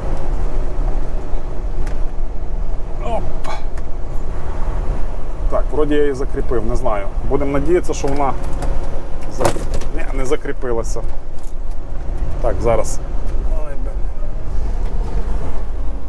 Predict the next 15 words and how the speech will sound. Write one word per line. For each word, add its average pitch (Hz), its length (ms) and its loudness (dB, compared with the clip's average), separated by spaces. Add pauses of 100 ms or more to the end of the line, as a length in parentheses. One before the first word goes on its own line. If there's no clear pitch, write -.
(920)
Да, 185 360 2
таратан, 175 600 2 (160)
таратан. 143 540 0 (1200)
Ой. - 120 0 (760)
Так. 147 180 2 (600)
Ну, - 120 0
я 170 120 4
це 160 120 0
повирізаю, 147 600 2
не - 100 -2
переживайте, 131 600 0
а - 20 2
може - 200 2
не - 60 -2
повирізаю, 101 580 -2